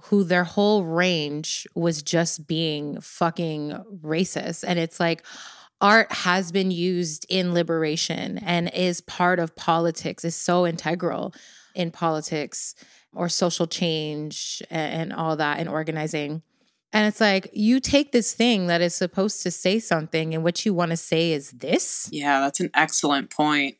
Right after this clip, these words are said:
Speaker 1: Disappointing, but I mean, you know, white men are mid as fuck, so.
Speaker 2: <laughs> Yeah, and, and also it's a privilege to learn about colonization rather than experience it. When I learned about it and I saw very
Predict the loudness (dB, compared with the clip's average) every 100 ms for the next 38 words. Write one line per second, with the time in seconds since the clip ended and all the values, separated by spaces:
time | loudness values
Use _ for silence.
0 | -4 2 2 4 -2 2 2 2 0 0
1 | 2 2 2 0 0 0 0 0 -2 -4
2 | -10 _ _ 2 4 4 4 4 2 2
3 | 2 2 0 0 0 -2 -6 -2 0 2
4 | 2 2 0 -2 -14 -2 -2 -2 _ _
5 | _ -20 _ _ 2 4 4 0 -6 -2
6 | 6 8 8 8 6 4 2 -4 -2 0
7 | 0 0 -2 -4 -6 -2 0 2 0 -2
8 | -2 -2 2 2 2 0 0 0 2 0
9 | 2 0 0 0 0 -2 0 -2 -2 -6
10 | -6 -2 -2 0 -2 -2 -4 0 0 -2
11 | -2 2 2 2 2 2 0 6 8 6
12 | 2 -2 -4 0 0 0 -2 0 2 4
13 | 2 0 -4